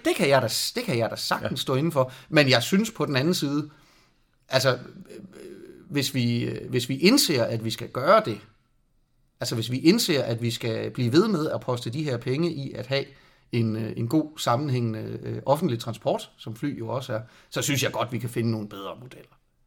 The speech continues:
Speaker 1: Altså, så vil jeg... Jeg mener ikke, at der er nogen grund til at antage, at luftfart går en gylden fremtid i møde. Øh.
Speaker 2: Nej,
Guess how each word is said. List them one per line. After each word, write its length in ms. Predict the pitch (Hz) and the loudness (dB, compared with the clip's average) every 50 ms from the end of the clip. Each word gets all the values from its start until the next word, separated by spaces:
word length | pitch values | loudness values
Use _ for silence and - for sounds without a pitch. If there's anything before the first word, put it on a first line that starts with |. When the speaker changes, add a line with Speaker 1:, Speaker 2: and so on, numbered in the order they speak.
| _ _ _ | _ _ _
Speaker 1:
Altså, 220 | - 110 - 131 120 | -4 -2 -2 0 2
så 120 | 156 160 | 2 2
vil 100 | 156 151 143 | 4 4 4
jeg... 180 | 139 135 135 - - - - - - - - - - - - _ _ - - - - - - - - - - _ _ _ _ _ _ _ _ _ _ _ _ _ _ _ _ _ _ _ _ _ - | 4 4 4 0 -6 -20 -20 -20 -20 -20 -20 -20 -20 -20 -20 _ _ -14 -10 -10 -10 -10 -10 -14 -18 -20 -20 _ _ _ _ _ _ _ _ _ _ _ _ _ _ _ _ _ _ _ _ _ 8
Jeg 140 | 151 165 170 | 10 10 12
mener 280 | 175 180 165 143 139 | 10 10 8 8 6
ikke, 240 | 143 151 160 175 151 | 8 8 8 6 6
at 260 | 131 135 123 123 - | 6 4 2 2 4
der 160 | 135 120 120 120 117 | 4 6 6 6 6
er 140 | 120 120 120 | 4 2 2
nogen 520 | 120 123 127 131 135 139 135 131 131 127 117 | 0 0 0 0 0 -2 -2 -2 -4 -2 0
grund 180 | 135 139 135 | 0 0 0
til 120 | - - 127 | 0 -4 -4
at 80 | 120 | -2
antage, 500 | - 117 123 131 - - 120 110 110 - | -2 -2 -2 -2 -2 -2 -2 -2 -2 -4
at 200 | 117 113 117 - - - | -6 -8 -8 -10 -14 -10
luftfart 760 | - 131 131 180 180 - - - - 117 143 - - - - - _ _ _ _ _ _ _ _ - | -2 2 2 2 2 2 -4 -4 -2 -2 -4 -4 -8 -14 -18 -20 _ _ _ _ _ _ _ _ -4
går 240 | - 127 113 113 113 | -2 0 0 0 0
en 220 | 120 123 120 117 110 | 0 0 0 0 2
gylden 380 | - 214 208 165 127 107 110 - | 4 6 6 6 6 4 -2 -4
fremtid 440 | - 117 120 117 - - 113 110 | -8 -8 -8 -8 -8 -8 -8 -10
i 40 | - | -10
møde. 240 | - - - - - - _ _ _ _ _ - - - - - - - - - - _ _ _ _ _ _ _ _ _ _ _ _ _ - 135 | -14 -14 -16 -16 -16 -18 _ _ _ _ _ -20 -20 -20 -20 -20 -20 -20 -20 -20 -20 _ _ _ _ _ _ _ _ _ _ _ _ _ 0 2
Øh. 340 | 123 117 98 90 90 90 110 | 2 2 2 0 -4 -2 0
Speaker 2:
Nej, 380 | 110 110 110 107 123 151 208 | 0 2 4 4 4 4 4